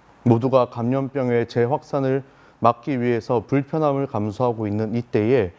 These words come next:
일부의 목회자는 정부의 방침을 어기면서까지 대면 예배를 강행하고 있는 상황입니다. 목숨보다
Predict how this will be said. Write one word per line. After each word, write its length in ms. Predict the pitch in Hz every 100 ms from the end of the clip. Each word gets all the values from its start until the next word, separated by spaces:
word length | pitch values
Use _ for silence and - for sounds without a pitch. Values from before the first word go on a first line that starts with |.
| - - - -
일부의 360 | 156 165 160
목회자는 720 | 135 117 - 139 135 123 123 107
정부의 460 | 113 120 127 131 123
방침을 580 | 107 107 - 147 135 117
어기면서까지 1040 | 110 123 110 104 101 - 104 92 123 175 - - - _ -
대면 420 | 107 110 143 147
예배를 440 | 120 104 98 101 -
강행하고 600 | 107 98 101 107 98 101
있는 200 | 92 95
상황입니다. 800 | - 113 117 95 87 - 55 - - - - _ _ _
목숨보다 680 | - 107 151 127 123 120 120